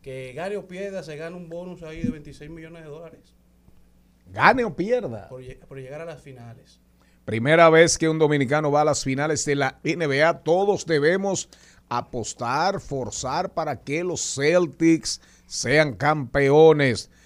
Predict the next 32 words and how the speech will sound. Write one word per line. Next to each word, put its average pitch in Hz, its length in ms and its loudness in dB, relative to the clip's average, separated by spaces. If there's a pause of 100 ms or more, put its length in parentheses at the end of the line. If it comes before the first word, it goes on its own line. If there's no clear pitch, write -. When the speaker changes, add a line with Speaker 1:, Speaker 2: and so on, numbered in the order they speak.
(520)
Speaker 2:
Olvídese 151 760 4
de 147 160 2
que 139 220 0
Horford 151 640 2
no 143 120 0
ha 147 100 -2
querido 147 280 0
jugar 143 680 2 (100)
con 127 160 -4
la 123 80 -2
selección 135 540 -4
dominicana. 143 1040 -4 (300)
Olvide-, 135 720 2
olvídese 127 520 -2
de 135 120 2
todo 107 280 -4
eso. - 160 -16 (580)
Va 143 100 4
a - 60 2
ser 156 260 2
posiblemente 151 600 2
el 139 100 2
primer 143 520 2
jugador 151 640 2
dominicano 147 640 0
en 143 80 -4
entrar 139 640 0
al 127 140 -4
Salón 135 540 -2
de 156 120 0
la 127 120 -2
Fama 170 720 -2